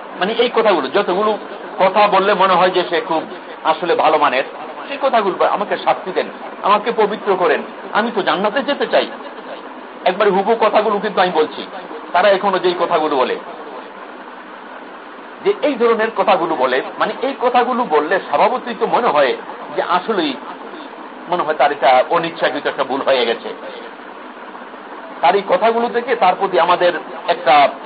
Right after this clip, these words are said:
নরম দৃষ্টি চলে আসে, সহানুভূতি চলে আসে, এইভাবে কথাগুলো বলবে। কিন্তু এটা আল্লাহ বলে দিয়েছেন, এদের স্বভাব এটা, এই প্রকৃতির যারা,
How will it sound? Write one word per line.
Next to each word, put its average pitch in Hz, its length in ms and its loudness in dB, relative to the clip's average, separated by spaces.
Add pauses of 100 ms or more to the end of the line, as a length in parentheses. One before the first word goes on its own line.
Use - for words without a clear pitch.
(400)
নরম 175 420 4 (640)
দৃষ্টি 175 400 -4
চলে 147 180 4
আসে, 120 360 2 (340)
সহানুভূতি 185 640 2
চলে 151 180 4
আসে, 147 280 4 (880)
এইভাবে 190 380 2
কথাগুলো 143 400 2
বলবে। 113 300 0 (480)
কিন্তু 175 160 -4
এটা 196 120 6
আল্লাহ 170 220 6
বলে 170 180 2
দিয়েছেন, 143 400 0 (220)
এদের 160 260 2
স্বভাব 160 420 2
এটা, 131 200 0 (1080)
এই 185 240 4
প্রকৃতির 185 540 0
যারা, 185 280 6